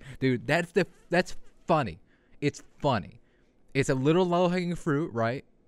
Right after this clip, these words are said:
It's a couple branches up, right? But I c-, I didn't need a ladder to grab it, if you know what I'm saying. I didn't need a ladder. Tippy toes, a little bit. But I just, I,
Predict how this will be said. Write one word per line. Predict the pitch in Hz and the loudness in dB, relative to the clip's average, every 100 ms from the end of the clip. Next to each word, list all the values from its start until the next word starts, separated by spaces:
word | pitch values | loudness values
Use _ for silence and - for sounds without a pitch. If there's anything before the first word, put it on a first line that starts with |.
| _ | _
It's | 131 147 | -2 -2
a | |
couple | - 208 156 | 0 -2 -2
branches | 107 113 101 95 85 | -4 -4 -6 -10 -8
up, | 82 - - - - _ _ _ _ _ _ _ _ _ _ - | -10 -4 -4 -4 -16 _ _ _ _ _ _ _ _ _ _ -6
right? | 101 92 - | -2 -2 0
But | 123 | 0
I | 123 | 0
c-, | 147 | -2
I | 135 139 | 0 2
didn't | 151 | 2
need | 143 117 | 0 0
a | |
ladder | 104 104 92 | 0 0 0
to | 87 | -4
grab | 90 85 85 | -6 -8 -10
it, | - _ _ _ _ _ _ - | -18 _ _ _ _ _ _ -12
if | - | -4
you | 110 | -2
know | |
what | 98 | -2
I'm | - | -6
saying. | - - - - _ _ - | -12 -14 -16 -20 _ _ -4
I | |
didn't | 151 165 | 0 0
need | 151 | 2
a | 120 | 0
ladder. | 107 98 85 62 - _ - | 0 -2 -4 -10 -18 _ -4
Tippy | - 160 160 | -2 -2 -2
toes, | 165 160 156 | -2 -2 -4
a | 117 | -6
little | 123 110 | -4 -4
bit. | 90 92 - _ _ _ - - _ _ _ - | -6 -10 -14 _ _ _ -20 -20 _ _ _ -10
But | 107 | -2
I | 117 | -2
just, | 113 - | -2 -8
I, | - | -8